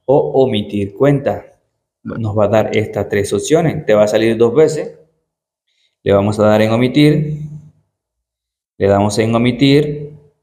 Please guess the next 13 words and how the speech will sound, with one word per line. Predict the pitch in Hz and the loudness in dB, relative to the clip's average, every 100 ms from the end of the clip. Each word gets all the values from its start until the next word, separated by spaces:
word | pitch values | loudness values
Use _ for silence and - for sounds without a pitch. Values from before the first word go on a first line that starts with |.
| _ - | _ -10
omitir | 107 107 120 143 147 151 | -6 -4 0 2 2 0
y | 139 | 0
ahora | 135 127 131 | 2 2 2
te | 127 | 2
va | 107 | 2
a | |
volver | 113 113 113 | 2 0 -2
a | |
cargar | 110 107 107 104 | -4 -6 -6 -8
nuevamente | 107 113 117 120 113 110 117 113 117 | -8 -2 0 0 -2 -4 -10 -6 -6
la | 113 107 107 104 104 | -6 -4 -4 -4 -6
misma | 107 107 107 107 | -6 -6 -8 -10
configuración. | 113 110 101 107 104 107 107 107 - | -4 -4 -2 -4 2 2 2 -2 -8